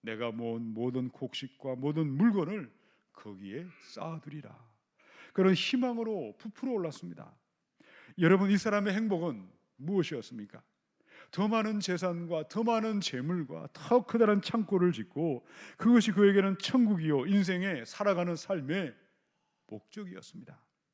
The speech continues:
그런데 죽음이 어느 순간 바람처럼 찾아왔을 때, 어느 날 죽음을 맞이했을 때에 평생을 살며 땀 흘리고 모았던 전 재산은 단 한 푼도 가져갈 수 없는 저주와 멸망으로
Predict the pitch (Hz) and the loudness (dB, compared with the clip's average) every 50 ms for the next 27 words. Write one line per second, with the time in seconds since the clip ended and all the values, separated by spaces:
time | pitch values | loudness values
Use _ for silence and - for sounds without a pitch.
0 | _ _ _ _ _ _ - - - - - - - 202 208 220 202 - - - | _ _ _ _ _ _ -20 -20 -20 -20 -20 -4 2 4 4 4 4 2 -2 2
1 | 233 262 254 233 247 226 214 226 214 - 220 214 220 220 208 190 175 - - - | 4 6 8 8 8 8 8 6 4 2 0 2 2 2 2 0 -4 -4 0 4
2 | 214 240 233 226 - 220 220 208 214 196 - 220 196 214 214 196 165 - - 143 | 4 6 6 6 4 4 4 4 2 0 -2 -2 -2 0 0 0 -2 -2 -6 -12
3 | 107 - 107 104 120 147 147 135 120 _ _ _ _ _ _ _ _ _ _ _ | -16 -16 -14 -12 -12 -12 -12 -14 -16 _ _ _ _ _ _ _ _ _ _ _
4 | 175 190 220 220 220 214 196 - - 226 233 254 233 240 240 214 190 156 139 160 | -4 -2 0 0 0 -2 -2 -4 -8 -6 -2 2 2 2 4 4 2 2 0 0
5 | 208 190 - - 151 117 - - 98 98 120 160 165 147 127 - _ _ _ - | 0 -2 0 -2 -6 -8 -8 -10 -8 -6 -4 -4 -4 -6 -8 -12 _ _ _ -20
6 | - - - - - - - - 240 233 226 208 220 220 214 214 214 202 - 208 | -20 -20 -20 -20 -14 -10 0 4 6 6 8 8 6 6 6 6 4 4 4 2
7 | 208 190 190 190 190 185 - - 208 202 185 190 190 180 180 170 180 170 165 175 | 0 2 2 2 2 0 0 2 2 4 4 4 2 2 2 2 2 2 4 4
8 | 170 160 160 180 170 160 - - - 208 240 254 226 233 190 143 - 107 110 143 | 4 4 4 0 -2 -4 -4 0 2 4 4 4 4 4 4 2 2 -4 -6 -4
9 | 180 175 131 107 - _ _ _ - - - - - - - - 214 214 190 - | -4 -4 -4 -6 -10 _ _ _ -20 -20 -20 -20 -20 -10 -8 -6 -6 -6 -8 -8
10 | - - 233 247 254 247 - - 269 254 220 254 254 - - 208 180 220 208 208 | -6 -2 0 0 0 0 0 -2 0 0 0 0 -2 -2 -2 -2 -2 -2 -2 -2
11 | 190 165 - 208 190 127 113 123 - - - _ _ _ _ _ _ _ _ _ | -2 -2 -4 -6 -8 -8 -8 -10 -10 -14 -18 _ _ _ _ _ _ _ _ _
12 | _ _ _ _ _ _ _ - - 107 104 92 - - - 110 110 107 107 - | _ _ _ _ _ _ _ -12 -10 -10 -10 -10 -12 -14 -14 -14 -16 -16 -18 -20
13 | _ _ _ _ _ _ _ _ _ _ _ - 110 131 165 202 196 214 208 190 | _ _ _ _ _ _ _ _ _ _ _ -6 -2 0 2 2 2 0 0 -2
14 | 196 208 190 131 - | -4 -4 -6 -8 -10